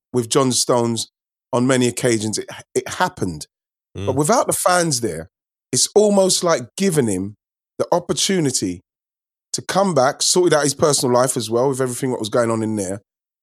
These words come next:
Speaker 1: and be able to play without those moans and groans of things what he's doing.
Speaker 2: Mm-hmm.
Speaker 1: And so
Speaker 2: I think,
Speaker 1: what,
Speaker 2: yeah, I think it's
Speaker 1: do you
Speaker 2: a massive
Speaker 1: understand what I'm
Speaker 2: shout.
Speaker 1: saying? It's,
Speaker 2: Yeah, totally.
Speaker 1: it's like people say,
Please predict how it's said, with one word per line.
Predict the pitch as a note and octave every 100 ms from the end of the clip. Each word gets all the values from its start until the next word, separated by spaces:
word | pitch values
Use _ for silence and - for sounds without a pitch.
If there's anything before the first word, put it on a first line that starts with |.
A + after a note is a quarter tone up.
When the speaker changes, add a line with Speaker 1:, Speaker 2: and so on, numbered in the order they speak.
| _
Speaker 1:
and | C#3+
be | C#3
able | F3+ G3+ F#3
to | F3+ E3+ -
play | - G3 A#2+ G#2+ C3+ _ _ _ -
without | C#3 - D#3 D#3 C#3
those | C#3+ C#3+ C3 - -
moans | A#2 D#3 F3+ F3+ F3 D#3+
and | D#3 C#3
groans | D3 D3 C3+ B2 A2
of | A#2 -
things | D3 C3 A#2+
what | B2
he's | A2+ G#2+
doing. | B2+ G#2 D#2 D2 _ _ _ -
Speaker 2:
Mm-hmm. | G2 D#3 - _ _ _ _ -
Speaker 1:
And | C#3+
so | - D#3
Speaker 2:
I |
think, | C3
Speaker 1:
what, | D3+
Speaker 2:
yeah, | - -
I |
think | A#2 A2+
it's | A3
Speaker 1:
do |
you |
Speaker 2:
a | A#3
massive | - A3+
Speaker 1:
understand |
what | G#3+
I'm | G3+
Speaker 2:
shout. | - G#3+
Speaker 1:
saying? | C#3 -
It's, | F3+
Speaker 2:
Yeah, | A#2+
totally. | - B2+ A#2 G2+
Speaker 1:
it's | F#2+ - -
like | F3 - -
people | G#3 F3+
say, | - F3+